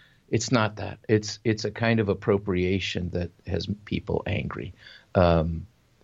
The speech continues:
a, a misrepresentation. And one of my favorite writers about this, there are several writers who've done amazing work,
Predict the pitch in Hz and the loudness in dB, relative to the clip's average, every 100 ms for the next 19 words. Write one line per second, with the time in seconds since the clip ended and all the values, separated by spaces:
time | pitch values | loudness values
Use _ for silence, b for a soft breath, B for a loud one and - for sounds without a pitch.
0 | _ _ 98 87 90 - 92 104 101 - | _ _ 2 2 2 4 8 8 6 4
1 | - 82 - 85 - - - - _ B | 0 0 -6 -6 -6 -6 -8 -12 _ B
2 | B 98 95 107 110 95 87 - 98 101 | B 2 6 6 6 4 2 2 4 4
3 | 95 92 87 85 82 92 - 80 - - | 2 2 2 2 -2 -4 -4 -6 -6 0
4 | 120 117 160 139 104 92 90 85 - 85 | 2 4 4 4 2 -2 -4 -6 -10 -14
5 | 80 - 82 87 82 80 85 78 80 - | -10 -10 -8 -8 -10 -10 -8 -8 -8 -10